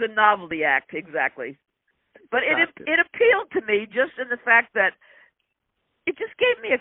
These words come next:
Speaker 1: kind of a, a neat opportunity to do something different. And
Speaker 2: Right.
Speaker 1: I wanted to ride races, and I was having a hard time riding that many <laughs> since mounts were hard to get in my era. So it was just, it was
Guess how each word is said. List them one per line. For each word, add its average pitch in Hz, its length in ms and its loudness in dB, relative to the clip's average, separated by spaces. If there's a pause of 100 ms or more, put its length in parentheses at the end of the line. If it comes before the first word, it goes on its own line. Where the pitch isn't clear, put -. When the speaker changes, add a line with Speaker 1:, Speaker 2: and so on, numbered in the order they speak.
Speaker 1:
kind 285 180 2
of 240 100 -2
a, 185 320 -4
a 190 40 -2
neat 208 280 -8
opportunity 208 800 -2
to 185 100 -8
do 196 240 -12
something 196 360 -4
different. 190 320 -6 (520)
And 208 140 6
Speaker 2:
Right. 202 100 8
Speaker 1:
I - 40 8
wanted 285 280 4
to 262 60 0
ride 233 320 4
races, 226 400 0
and 208 80 -4
I 170 140 4 (600)
was 175 160 -8 (220)
having 180 280 -2
a 156 40 -4
hard 180 240 0
time 175 240 2
riding 175 280 4
that 175 180 2
many 196 340 0 (300)
<laughs> - 340 -20
since 175 120 -20 (260)
mounts 190 280 2
were 160 120 2
hard 165 180 6
to 156 60 -4
get 156 200 2
in 160 60 -12
my 165 240 2 (360)
era. 175 380 4 (840)
So 262 220 4
it 302 60 -4
was 349 180 -2
just, 220 160 -8 (380)
it 330 80 -6
was 370 140 -4